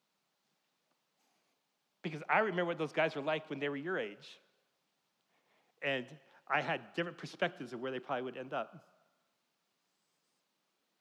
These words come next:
So I say all this. Why? You know, I don't, you know, I, I say all this 'cause I re-, I care about where you are right now. And I've been thinking about myself. Like, what does this mean for me?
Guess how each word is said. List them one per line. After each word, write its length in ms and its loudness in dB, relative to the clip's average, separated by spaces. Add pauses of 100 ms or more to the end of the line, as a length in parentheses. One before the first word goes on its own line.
(1000)
So 100 4
I 60 10
say 220 0
all 120 8
this. 180 -2
Why? 160 6
You 180 0
know, 60 4
I 80 6
don't, 160 0 (200)
you 100 -4
know, 80 2
I, 160 2
I 40 2
say 220 -2
all 80 2
this 120 -4
'cause 120 -6
I 40 2
re-, 240 -2
I 60 4
care 340 -2
about 240 2
where 120 -2
you 140 -2
are 140 6
right 240 0
now. 280 -2 (120)
And 120 -6
I've 120 0
been 120 -6
thinking 200 -2
about 160 0
myself. 540 -4
Like, 160 -6
what 80 -6
does 100 -12
this 180 -10
mean 140 -4
for 180 -8
me? 200 -8